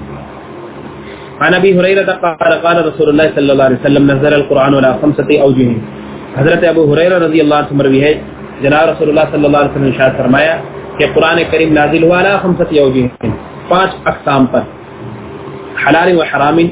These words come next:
حرام اور حلال، و محکم و متشابہ، محکم اور متشابہ، و امثال اور مثالیں۔ فاحل الحلال، بس حلال کو حلال سمجھو،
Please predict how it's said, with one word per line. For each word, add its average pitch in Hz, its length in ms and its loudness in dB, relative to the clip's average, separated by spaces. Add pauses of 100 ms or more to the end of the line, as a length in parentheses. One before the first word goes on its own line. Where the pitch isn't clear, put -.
(960)
حرام 156 380 2
اور 139 120 0 (140)
حلال، 147 280 2 (400)
و 143 80 4
محکم 170 380 2 (100)
و 139 80 2
متشابہ، 139 640 2
محکم 151 340 0
اور 151 100 4
متشابہ، 139 540 0 (400)
و 180 40 2
امثال 185 560 2
اور 196 120 2
مثالیں۔ 143 480 2 (1200)
فاحل 202 440 2
الحلال، 143 480 2 (340)
بس 170 240 0
حلال 165 280 2
کو 175 60 0
حلال 127 380 -2
سمجھو، 165 300 2